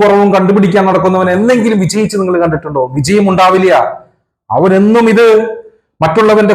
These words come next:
കുറ്റങ്ങളും കുറവുകളും നോക്കി, ഫോണിൽ നോക്കിയിട്ടും അപ്പുറത്തെ വീട്ടിൽ നോക്കിയിട്ടും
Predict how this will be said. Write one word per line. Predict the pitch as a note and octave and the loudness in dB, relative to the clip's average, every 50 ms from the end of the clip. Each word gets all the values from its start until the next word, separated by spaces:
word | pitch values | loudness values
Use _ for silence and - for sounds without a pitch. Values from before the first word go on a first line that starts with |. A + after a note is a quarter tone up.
| G#3 G#3+ | 0 0
കുറ്റങ്ങളും | G3+ G#3 - A3 A3+ A3 G#3+ G3+ - | -2 0 0 0 2 2 0 2 2
കുറവുകളും | G#3 G3+ G3+ G#3 G#3+ G#3+ A3 G#3+ G#3 G#3 G#3 | 2 2 2 2 2 2 2 2 2 2 2
നോക്കി, | G#3 G#3 G#3 G#3 G#3 G3 D3 - - - _ _ _ _ _ _ _ _ _ _ _ _ _ - | 0 0 0 0 0 0 -2 -4 -6 -12 _ _ _ _ _ _ _ _ _ _ _ _ _ -4
ഫോണിൽ | - E3+ E3+ G3 A3 A3+ A#3+ A#3 A3+ A3+ | 0 2 2 4 4 4 2 2 2 2
നോക്കിയിട്ടും | A3 A3 G#3 G#3+ G#3+ G#3 - G#3+ G#3 F3+ D#3+ - - C3+ C#3 | 2 2 0 0 0 0 2 2 0 0 0 -2 -2 -4 -4
അപ്പുറത്തെ | C#3 - - A#3 A3+ A3+ A#3+ G#3 G#3+ | -4 0 0 0 0 2 0 2 2
വീട്ടിൽ | A3 F3+ A3 G#3+ G#3+ G#3+ | 0 0 0 0 2 2
നോക്കിയിട്ടും | G#3+ G#3 F3+ G3+ G#3 E3+ A3+ G#3+ F3+ | 2 0 0 0 -2 0 0 0 0